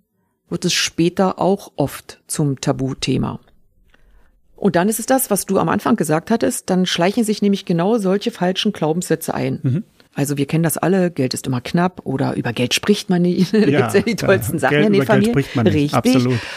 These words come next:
Speaker 1: Und diese inneren Überzeugungen, die begleiten dann viele wirklich ein ganzes Leben lang. Und die wiederum, und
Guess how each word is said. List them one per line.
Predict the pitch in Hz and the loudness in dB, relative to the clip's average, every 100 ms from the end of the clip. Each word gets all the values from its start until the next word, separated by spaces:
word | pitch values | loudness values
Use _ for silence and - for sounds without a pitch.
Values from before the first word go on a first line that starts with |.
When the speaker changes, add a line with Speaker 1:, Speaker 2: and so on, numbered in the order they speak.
| - - | -10 0
Speaker 1:
Und | 185 147 | 0 4
diese | 214 277 294 - - | 2 4 2 2 2
inneren | 226 285 233 | 2 2 0
Überzeugungen, | 196 185 - 180 240 294 147 - _ _ _ _ - | 0 -2 0 0 2 0 -2 -4 _ _ _ _ -10
die | 156 170 247 285 - | -4 0 2 0 -2
begleiten | 202 175 - 143 170 233 | -6 -6 -2 0 0 2
dann | 220 175 | 0 0
viele | - - 196 233 | -2 -2 0 0
wirklich | 165 - 240 175 | 0 -2 -2 -2
ein | 151 | -2
ganzes | 139 - - 143 | -2 -4 -6 -2
Leben | 139 | -2
lang. | 160 127 - - - - _ _ | 0 -4 -8 -14 -20 -20 _ _
Und | 170 147 - - | -2 -2 -6 -10
die | 151 143 165 | -4 -2 0
wiederum, | 196 240 269 320 349 _ - _ _ _ - | 2 0 0 -2 -4 _ -20 _ _ _ -4
und | 175 170 165 | 0 0 -2